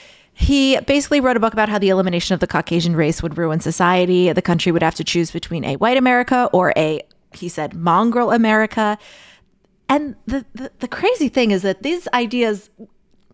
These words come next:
they were accepted in some parts and by some people, but the, not a lot of people. The Senate did try to remove him several times before he died in nineteen forty-seven. These were not, like, accepted ideas. Like,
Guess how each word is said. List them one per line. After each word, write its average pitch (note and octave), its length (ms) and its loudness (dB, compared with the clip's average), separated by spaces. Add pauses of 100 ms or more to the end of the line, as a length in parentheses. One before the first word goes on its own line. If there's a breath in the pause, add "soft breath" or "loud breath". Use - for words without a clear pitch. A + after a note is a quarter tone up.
(180)
they C#4+ 220 0
were C#4 120 4
accepted A3 440 0
in F#3+ 100 2
some B3+ 200 0
parts G#3 280 0
and G#3+ 80 0
by F#3 120 2
some C4 180 0
people, A3+ 240 0
but A#3 120 -2
the, B3+ 140 0
not D4 260 4
a A#3+ 60 4
lot B3 240 4
of A#4+ 80 -2
people. G3+ 300 2
The A3+ 80 2
Senate C#4+ 320 0
did A#3+ 180 2
try A#3+ 180 0
to A3 100 2
remove G#3 340 2
him E3 160 -4
several F3+ 280 0
times D#3+ 300 0
before E3 180 -2
he E3+ 100 0
died E3+ 200 2
in D#3+ 60 -6
nineteen E3 260 -10
forty-seven. D#3+ 500 -4
These F3 160 -2
were F#3 60 0
not, F3+ 380 2
like, E3+ 160 -6
accepted - 560 -4
ideas. D3 560 -4 (580 loud breath)
Like, - 320 -2